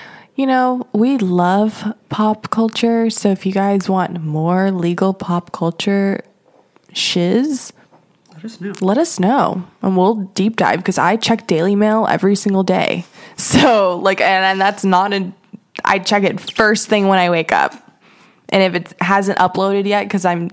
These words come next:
Speaker 1: too early, I'll check again when I get to work. <laughs> So.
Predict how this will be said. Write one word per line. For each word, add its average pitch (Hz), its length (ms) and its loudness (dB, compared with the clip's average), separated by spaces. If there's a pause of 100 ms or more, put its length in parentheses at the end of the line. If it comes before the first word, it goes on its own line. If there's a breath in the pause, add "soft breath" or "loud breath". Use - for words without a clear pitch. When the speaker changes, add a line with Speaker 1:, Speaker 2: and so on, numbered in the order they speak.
(120)
Speaker 1:
too 190 240 2
early, 185 680 0
I'll 185 400 0
check - 220 -2
again 180 440 -2 (280)
when 180 160 0
I 165 60 -4
get - 180 -8
to - 100 0
work. - 400 -4
<laughs> - 80 -6
So. 208 440 0